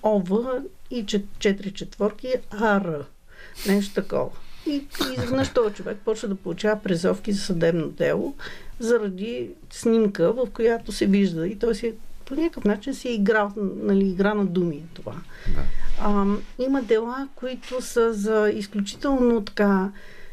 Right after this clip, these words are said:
Speaker 1: а, важния въпрос как да бъде търсена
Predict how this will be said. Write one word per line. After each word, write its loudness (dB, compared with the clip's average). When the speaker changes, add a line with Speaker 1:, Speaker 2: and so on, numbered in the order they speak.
Speaker 1:
а, 2
важния 0
въпрос -2
как 2
да 2
бъде 4
търсена 2